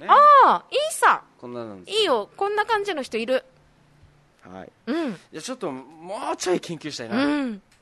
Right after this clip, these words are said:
Speaker 1: かといってね、
Speaker 2: うんうん。
Speaker 1: あの、女性みたいにね、ハートとか書けんしなっていう。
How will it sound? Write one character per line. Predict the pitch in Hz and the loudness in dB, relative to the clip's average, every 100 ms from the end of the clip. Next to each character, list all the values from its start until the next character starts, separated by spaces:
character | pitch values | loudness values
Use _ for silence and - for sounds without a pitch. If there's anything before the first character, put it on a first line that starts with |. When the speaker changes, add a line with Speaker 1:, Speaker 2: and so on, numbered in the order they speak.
| _ _ | _ _
Speaker 1:
か | 262 | -10
と | 349 | -6
い | 294 | -6
っ | |
て | - 139 | -4 -2
ね、 | 127 123 - | -4 -6 -8
Speaker 2:
う | 254 | -8
ん | |
う | |
ん。 | 196 - | -8 -8
Speaker 1:
あ | |
の、 | 233 185 - _ - | -8 -8 -14 _ -12
女 | 214 | -8
性 | 302 302 | -2 -2
み | 240 | 0
た | |
い | 139 | -4
に | |
ね、 | 113 - | -6 -10
ハ | - 269 | -8 -6
ー | |
ト | 302 | -6
と | 339 | -10
か | 202 | -10
書 | 131 | -6
け | 175 | -4
ん | 170 | -2
し | 127 | -4
な | 117 | -8
っ | |
て | 104 | -8
い | |
う。 | 120 | -10